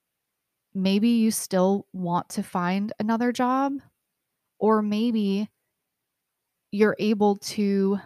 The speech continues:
with this creative energy that you have, refuel, like, spark,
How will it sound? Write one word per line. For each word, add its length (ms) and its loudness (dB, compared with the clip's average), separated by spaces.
with 500 2
this 260 0
creative 420 0
energy 460 -2
that 160 -2
you 120 -4
have, 600 0
refuel, 1200 -2
like, 260 -4
spark, 920 -4